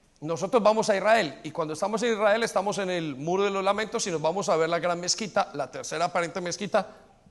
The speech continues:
y decimos, "Esta es la mezquita, por esto, por esto, por esto es mezquita, y esto es lo que va en contra de Dios. Esta es mi verdad absoluta. Esto dicen los hindúes, pero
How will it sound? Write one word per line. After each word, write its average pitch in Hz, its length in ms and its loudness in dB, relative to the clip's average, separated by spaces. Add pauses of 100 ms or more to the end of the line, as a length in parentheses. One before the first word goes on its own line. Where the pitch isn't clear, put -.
(1800)
y 156 120 -6
decimos, 143 500 -4 (160)
"Esta 185 240 -2
es 226 80 2
la 220 60 4
mezquita, 175 480 -2 (640)
por 151 180 0
esto, 226 260 -2
por 247 140 0
esto, 220 240 -4
por 202 120 -4
esto 202 160 -6
es 202 80 -4
mezquita, 190 480 -6 (240)
y 285 260 6
esto 285 500 6
es 208 160 0
lo 208 160 -2
que 196 120 -2
va 175 160 -2
en 165 80 -8
contra 185 320 -4
de 156 80 -2
Dios. - 240 -12 (1200)
Esta 254 320 6
es 220 100 2
mi 247 160 0
verdad 190 400 6
absoluta. 196 480 0 (1900)
Esto 220 280 8
dicen 262 240 6
los 233 120 6
hindúes, 240 320 4
pero 196 200 4